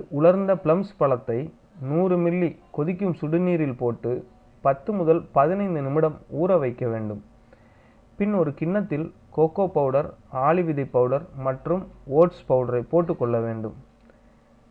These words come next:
தயாரிக்கும் முறை: பின் அதில் தயிரை ஊற்றி நன்கு கலந்து கொள்ள வேண்டும். பின்னர் அத்துடன்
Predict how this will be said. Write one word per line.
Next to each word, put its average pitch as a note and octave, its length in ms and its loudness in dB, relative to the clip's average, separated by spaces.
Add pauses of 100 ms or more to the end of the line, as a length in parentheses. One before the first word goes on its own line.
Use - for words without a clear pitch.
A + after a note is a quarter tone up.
(300)
தயாரிக்கும் C#3+ 580 2
முறை: A#2+ 220 -2 (920)
பின் G3 200 0 (140)
அதில் D3 280 -2 (180)
தயிரை G3 400 0
ஊற்றி C#3+ 380 -4 (200)
நன்கு F3+ 460 -2
கலந்து D#3+ 360 2
கொள்ள C#3 240 0
வேண்டும். A2 340 -6 (840)
பின்னர் D#3+ 400 0 (180)
அத்துடன் D3+ 480 -2